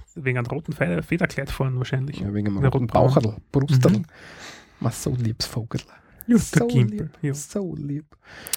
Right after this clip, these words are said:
Speaker 1: Das war's zum Nachtrag.
Speaker 2: Ja, also wenn irgend-, wenn's irgendwen herzt, der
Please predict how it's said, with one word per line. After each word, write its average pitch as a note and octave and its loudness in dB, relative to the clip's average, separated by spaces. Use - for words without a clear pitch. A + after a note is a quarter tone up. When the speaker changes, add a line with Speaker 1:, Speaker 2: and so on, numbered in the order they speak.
Speaker 1:
Das C#3+ 2
war's E3 6
zum E3 4
Nachtrag. B2 2
Speaker 2:
Ja, A2+ 6
also D3+ 6
wenn D#3 6
irgend-, D#3+ 6
wenn's C#3+ 4
irgendwen D#3+ 6
herzt, C#3 4
der C3+ 2